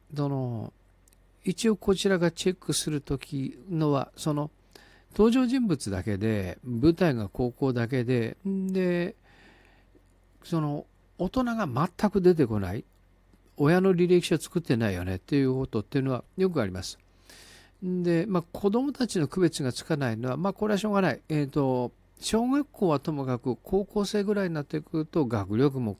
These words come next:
こう揃ってくるし、学力や家庭環境揃ってくるので、そう大きな差はないんだけれど、えー、小学生、中学生、まあ、とにかくその、小学生、中学生の場合だと、親の生活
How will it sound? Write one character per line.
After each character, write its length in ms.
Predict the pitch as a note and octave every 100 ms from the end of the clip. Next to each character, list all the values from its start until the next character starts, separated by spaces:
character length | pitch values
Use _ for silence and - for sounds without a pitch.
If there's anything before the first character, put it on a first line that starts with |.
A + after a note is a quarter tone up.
| -
こ 280 | A#2 G#2 -
う 40 | - - -
揃 300 | - - A2+
っ 60 | C3 - _
て 100 | -
く 140 | G2+ A2
る 60 |
し、 140 | G#2 A2
学 260 | A#2+ A#2 E3+
力 180 | D#3
や 60 | A2
家 160 | - G2+
庭 100 | A#2+
環 180 | C3+ D3
境 140 | A#2
揃 180 | G2+ G#2
っ 40 |
て 100 | -
く 140 | G#2+ A2
る 40 |
の 100 | A2
で、 120 | G#2+
そ 680 | A#2 - - - - - D4 -
う 60 |
大 140 | G#3 E3
き 100 | D#3
な 100 | A#2+
差 140 | -
は 120 | A2
な 120 | G#2+ A2+
い 60 |
ん 40 | G2+
だ 140 | F#2+
け 180 | - G2+
れ 60 |
ど、 200 | G#2+ A#2+ A2 _ - - - - - - -
え 200 | D3+ C#3+
ー、 40 |
小 160 | B2+ G3
学 160 | G3+ G3+
生、 160 | G3+
中 200 | E3 D3+
学 160 | C3+ B2
生、 160 | - F#3+
ま 180 | F3+
あ、 40 | E3
と 120 | -
に 80 | G#3+
か 120 | F3+
く 240 | - C#3 -
そ 140 | D#3+
の、 160 | D#3+ D#3 - - - - - _ _
小 260 | - - A3
学 180 | B3 B3
生、 180 | A3
中 240 | E3+ - D3
学 180 | D3+ D3+
生 140 | C3+
の 140 | A2
場 140 | G#2+ A#2
合 100 | A2
だ 140 | G#2+
と、 280 | - C#3+ B2+ - - - _ _ _
親 340 | D#3+ G3 A#3+ B3
の 360 | A#3 A3 G#3+
生 280 | - - G3+
活 600 | F#3+ G3+ - G3 F#3+ F#3+